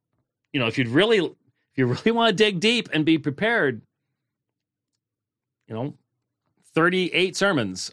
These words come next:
on the holiness code and related subjects. Um, Leviticus is a manual for ancient priests, but it's a manual for the people of God. And specifically what Leviticus is,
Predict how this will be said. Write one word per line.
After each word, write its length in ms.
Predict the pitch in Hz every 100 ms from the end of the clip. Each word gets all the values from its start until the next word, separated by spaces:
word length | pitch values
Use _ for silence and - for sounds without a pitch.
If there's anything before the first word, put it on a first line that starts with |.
| _
on 400 | 120 123 120 120
the 80 | 120
holiness 380 | 180 180 147
code 280 | - 175 170
and 100 | 135
related 380 | 127 143 156 135
subjects. 480 | 190 151 139 - - _ _ _ _ _ _ -
Um, 540 | 151 143 139 123 120 _ _ _ _ _ _ _ _ _ _
Leviticus 580 | 143 151 208 208 190 135 -
is 200 | 190 185
a 80 | 170
manual 400 | 165 160 151 143
for 160 | 151
ancient 320 | 147 147 127
priests, 300 | - 185 131
but 140 | - 131
it's 100 | -
a 80 | 131
manual 460 | 143 160 147 135
for 520 | - 156 139 127 117 - _ _ _ _ _
the 180 | 127 131
people 420 | - 185 185 151
of 140 | 123 104
God. 500 | 170 147 123 113 110 _ _ _ _ _ _ -
And 160 | 135
specifically 640 | - 139 - 247 254 214 170
what 180 | 147 139
Leviticus 520 | 127 185 170 139 139
is, 280 | 123 117